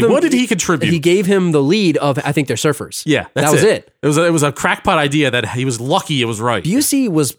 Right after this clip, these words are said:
Speaker 1: was pretty inept, you know? He was pretty inept, like the inept director that we talked about a couple episodes ago for,
Speaker 2: Yeah.
Speaker 1: for Hard to Kill. But let me say this. He's sitting in his car just chilling while they know, hey, there's a, the guys that rob these banks are probably at this beach.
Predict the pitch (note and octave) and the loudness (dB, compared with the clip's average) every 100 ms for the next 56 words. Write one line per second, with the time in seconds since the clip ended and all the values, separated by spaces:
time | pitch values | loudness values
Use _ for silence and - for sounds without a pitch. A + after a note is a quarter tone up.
0 | _ C3+ - - C#4 C#4+ D3 G#2 B2+ C3+ | _ -8 -8 -8 -6 -4 -4 -4 -4 -6
1 | - - - _ A#2 A#2+ D3 E3 - G#3 | -8 -18 -20 _ -6 -2 -2 -4 -6 -6
2 | F3 - G3+ D4 F#3 D3 D3 - D3 C#3 | -6 -4 -2 0 2 2 0 0 -2 0
3 | C#3 D#3+ D3 C#3 E3 C3+ A#2+ F#2+ G#2+ _ | 0 0 0 0 0 -2 -4 -6 -12 _
4 | _ - C3+ C3+ C3 D3+ C#3+ B2 A#2 C#3+ | _ -4 -2 0 -2 -4 -2 -4 -2 -2
5 | D#3+ B3+ - C3 A#2+ B2 A2+ A2 B2 G#2+ | 0 -2 -2 -2 -2 -4 -4 -2 -2 -2
6 | G#2 B2+ A2+ - D3+ A#2 - F4+ G3 - | -2 -2 -4 -4 -6 -6 -4 -2 -2 -6
7 | _ _ _ F#3 - - _ D4+ G4 A#3+ | _ _ _ -2 -2 -8 _ 0 2 2
8 | C4 D#4 - - _ _ _ - G#4+ - | 0 -2 -4 -12 _ _ _ -12 -6 -4
9 | B3+ A#3 E3+ - B3+ E4 A#2+ G#2 - - | -2 0 0 -2 -2 0 -2 -4 -10 -8
10 | - - - C4+ A2 G2 - _ _ F#3+ | -8 -4 -2 0 -2 -6 -12 _ _ 0
11 | A#3 C#4+ A3+ G#3+ E3+ A#2 - F3 D3 C3+ | 2 2 2 4 2 0 0 0 2 0
12 | C3 - _ _ D#3+ C3 F#3+ B3 F3 E3+ | -2 -6 _ _ -4 0 0 0 0 0
13 | D3+ E3+ D3+ A#2+ B2+ C#3+ C3+ - - B2+ | 2 2 0 -2 -2 -2 -4 -8 -4 -2
14 | C3 B2 B2 A2 G#2+ - A#2+ - | -2 -2 -4 -4 -8 -10 -10 -12